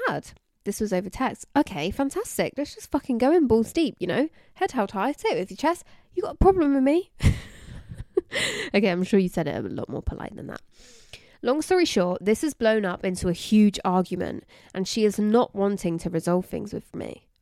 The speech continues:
Oh, shit. This is not good. It's been over a week, and she does not seem to care to make things nice again. Okay, it's only been a week, so let's not panic just yet. It's only been a week. It takes longer than that for the dust to settle, you know?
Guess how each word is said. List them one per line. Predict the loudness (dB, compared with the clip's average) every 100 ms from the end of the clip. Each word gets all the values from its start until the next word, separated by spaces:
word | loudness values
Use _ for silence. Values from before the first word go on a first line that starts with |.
| -16
Oh, | -14 -14 -16
shit. | -16 -14 -14 _ _ _ _ _ _ _ _ -8
This | -8
is | -6
not | -6 -6
good. | -6 -8 -12 _ _ -20 -20 -20 -6
It's | 0
been | 4 4
over | 6 6 6
a | 4
week, | 4 -2 -4 -4
and | -4
she | -2
does | 0 2 2
not | 2 0
seem | 0 -2
to | -2
care | -6 -4 -4
to | -4
make | -4 -4
things | -4 -6
nice | -6 -8 -8
again. | -10 -8
Okay, | 2 2
it's | 4
only | 2 0
been | 0
a | 0
week, | -2 -2
so | 0
let's | 2 2
not | 0 -4
panic | -4 -4 -4
just | -6 -4
yet. | -6 -6
It's | -4
only | -2
been | -2
a | -2
week. | -4 -8 -14 -20 -20 -10
It | -2
takes | 0 0 2
longer | 2 2
than | 2
that | 0 -2
for | -8
the | -2
dust | -2 -2
to | -6
settle, | -4 -4 -4
you | -2
know? | -2 -4